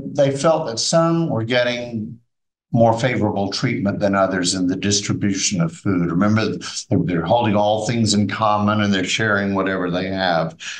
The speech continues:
but, but there's an issue that has developed. So the apostles say they shouldn't have to be waiting on folks at table.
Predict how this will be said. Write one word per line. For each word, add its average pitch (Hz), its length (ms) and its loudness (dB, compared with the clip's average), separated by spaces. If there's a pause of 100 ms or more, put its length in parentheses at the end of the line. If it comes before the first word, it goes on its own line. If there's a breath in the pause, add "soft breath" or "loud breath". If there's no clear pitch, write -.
(180 loud breath)
but, 101 360 0
but 95 160 0
there's 92 260 0
an 98 160 2
issue 113 360 0
that 90 200 -2
has 85 180 -4
developed. 82 640 0 (380 loud breath)
So 127 460 4
the 123 80 0
apostles 139 640 0
say 117 160 2
they 135 160 0
shouldn't 139 320 0
have 110 140 2
to 107 60 -12
be 104 160 -2
waiting 92 300 0
on 87 180 -2
folks 92 380 -4
at - 140 -10
table. - 320 -4